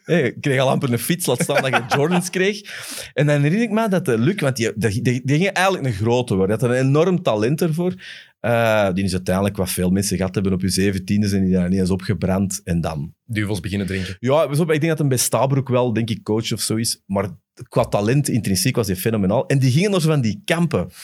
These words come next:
Speaker 1: En dat was eigenlijk helemaal een lange uitleg waar ik naartoe wou gaan. Van die basketbalkampen. En dat was in Spanje.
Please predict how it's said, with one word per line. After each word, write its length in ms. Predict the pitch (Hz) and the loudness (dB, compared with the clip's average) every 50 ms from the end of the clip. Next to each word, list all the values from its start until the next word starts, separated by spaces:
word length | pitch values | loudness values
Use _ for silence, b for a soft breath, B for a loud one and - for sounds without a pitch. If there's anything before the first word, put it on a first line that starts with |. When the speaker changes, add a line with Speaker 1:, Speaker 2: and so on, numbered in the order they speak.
| B B B | B B B
Speaker 1:
En 160 | B - 90 90 | B -4 -2 0
dat 120 | 127 143 | 2 2
was 140 | 151 143 117 | 2 2 2
eigenlijk 300 | 127 120 113 - - - 123 | 0 0 -2 -2 -2 -2 0
helemaal 160 | 127 117 107 | 0 2 2
een 200 | 101 104 110 107 | 2 2 2 2
lange 160 | 95 92 101 | 2 2 2
uitleg 240 | 123 143 - 143 123 | 2 2 0 0 0
waar 80 | 120 | 0
ik 60 | 107 - | 0 -2
naartoe 280 | 87 - - - 143 | -2 -6 -4 -2 0
wou 160 | 147 156 156 | 2 2 2
gaan. 140 | 156 165 165 160 B B B B B | 2 0 -2 -4 B B B B B
Van 140 | B 123 120 | B 0 2
die 140 | 117 107 | 0 -2
basketbalkampen. 920 | - - 143 165 180 185 - 202 175 170 170 165 - 170 180 185 180 - - | 0 2 2 2 2 0 -2 0 0 0 0 0 0 0 0 2 0 0 0
En 120 | 123 120 | 2 2
dat 100 | 113 110 | 2 2
was 120 | 113 117 113 | 2 2 2
in 120 | 107 98 | 2 2
Spanje. 640 | 98 - - - - 131 143 175 185 196 208 190 | 2 0 2 2 2 4 4 4 2 2 0 -2